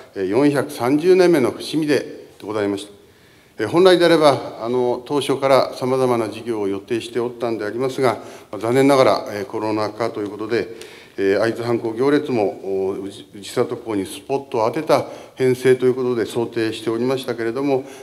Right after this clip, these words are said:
えー、実施できなかったわけでございます。えー、このような中でありますけれども、今回は会津若松市の皆さん限定ということで、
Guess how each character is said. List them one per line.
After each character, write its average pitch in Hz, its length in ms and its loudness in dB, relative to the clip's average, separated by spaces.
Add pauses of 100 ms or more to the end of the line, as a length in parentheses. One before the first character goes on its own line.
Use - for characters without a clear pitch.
(100)
え 104 60 -6
ー、 95 60 -8
実 98 140 -10
施 120 380 -2
で 98 100 -6
き 110 140 -8
な 110 100 -4
か 101 120 -6
っ - 20 -6
た 113 240 -2
わ 104 120 -4
け 101 80 -10
で 95 100 -2
ご 92 120 -2
ざ 107 140 -6
い - 20 -4
ま 120 140 0
す。 - 100 -14 (560)
え 101 60 -4
ー、 101 80 -6
こ 135 100 -2
の 139 80 4
よ 147 80 6
う - 40 6
な 135 40 6
中 135 240 2
で 135 80 2
あ 135 60 2
り 143 80 2
ま 151 100 4
す 151 100 -8
け 156 60 -2
れ 143 80 2
ど 147 100 -2
も、 139 460 0
今 139 160 -2
回 123 200 2
は 113 360 2
会 120 160 -2
津 117 100 -6
若 127 220 -2
松 135 220 -4
市 - 140 -8
の 120 80 -2
皆 127 200 0
さ 127 140 -6
ん 101 100 -2
限 123 300 2
定 156 240 0
と 151 120 -2
い 143 100 2
う 147 40 -2
こ 143 140 -4
と 131 120 -4
で、 143 240 2